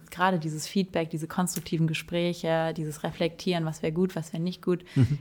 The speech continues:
Speaker 1: gibt dem Unternehmen ja auch die Möglichkeit, sich weiterzuentwickeln. Und es ist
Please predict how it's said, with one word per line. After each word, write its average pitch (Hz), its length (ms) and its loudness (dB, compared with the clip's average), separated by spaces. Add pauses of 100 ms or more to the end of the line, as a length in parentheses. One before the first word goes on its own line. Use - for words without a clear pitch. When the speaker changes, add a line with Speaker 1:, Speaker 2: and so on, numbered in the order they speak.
Speaker 1:
gibt - 160 -6
dem 180 100 4
Unternehmen 175 680 6
ja 151 100 2
auch 160 60 -4
die 165 100 -4
Möglichkeit, 160 460 -2
sich 160 160 0
weiterzuentwickeln. 165 960 2
Und 156 100 0
es 147 120 -4
ist 160 140 -4